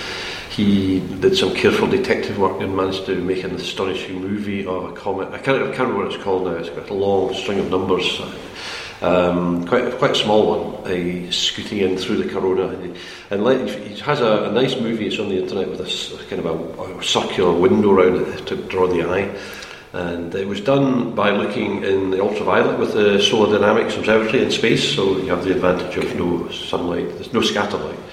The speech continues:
<clears throat> And it was a, I think the main movie was done in an ultraviolet wavelength of about a hundred and seventy angstroms or so.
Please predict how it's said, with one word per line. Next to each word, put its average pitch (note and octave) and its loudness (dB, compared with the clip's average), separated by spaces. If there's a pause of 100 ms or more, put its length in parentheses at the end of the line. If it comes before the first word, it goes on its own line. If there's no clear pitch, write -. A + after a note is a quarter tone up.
(100)
<clears throat> - -16
And G2+ 2
it G2+ -2
was G2+ -2
a, F#2 2 (680)
I - -18
think - 2
the A2+ 2
main A#2 6
movie A2+ 4
was G#2 2
done G2+ 4
in F#2+ 4
an F#2 2
ultraviolet F#2+ 2
wavelength F#2+ 4
of F2+ 0
about F#2 2
a - -2
hundred F#2 0
and F2 -2
seventy F#2 -4
angstroms F#2+ -4
or F#2+ -8
so. - -8